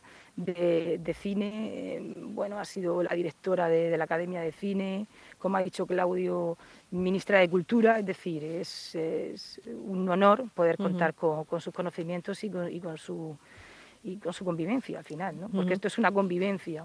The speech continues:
Speaker 1: entre, entre lo, entre nosotros y, y entre el escritor al final.
Speaker 2: Bueno,
Speaker 1: Se
Speaker 2: Claudia,
Speaker 1: trata de eso.
Speaker 2: y, y tú que tienes ahí el, el cartel delante, cuéntanos, ¿quién más va, quién más va a ir a ese Río de Letras?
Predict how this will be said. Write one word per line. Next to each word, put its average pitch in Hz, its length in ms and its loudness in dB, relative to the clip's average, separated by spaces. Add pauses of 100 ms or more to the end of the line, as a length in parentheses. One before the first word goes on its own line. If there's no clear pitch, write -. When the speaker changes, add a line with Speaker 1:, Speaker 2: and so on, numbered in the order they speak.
Speaker 1:
entre, 165 760 -4
entre 180 220 -6
lo, 170 180 -2
entre 175 220 -6
nosotros 202 560 -2
y, 190 500 -8
y 196 80 -8
entre 180 200 -6
el 160 80 -4
escritor 151 400 -8 (160)
al 160 80 -12
final. 156 300 -8 (180)
Speaker 2:
Bueno, 202 300 4
Speaker 1:
Se 202 100 2
Speaker 2:
Claudia, 214 180 8
Speaker 1:
trata 208 140 12
de 180 60 6
eso. 190 220 -4
Speaker 2:
y, 226 260 4
y 220 80 4
tú 220 80 2
que 226 120 4
tienes 233 280 6
ahí 233 200 8
el, 226 180 6
el 214 220 2
cartel 214 340 2
delante, 175 300 2
cuéntanos, 185 440 2
¿quién 190 140 0
más 208 240 2
va, 196 420 4
quién 208 140 2
más 208 180 2
va 214 80 6
a 196 60 6
ir - 220 0
a 170 180 2
ese 185 300 2
Río 196 200 4
de 190 80 6
Letras? 143 480 -4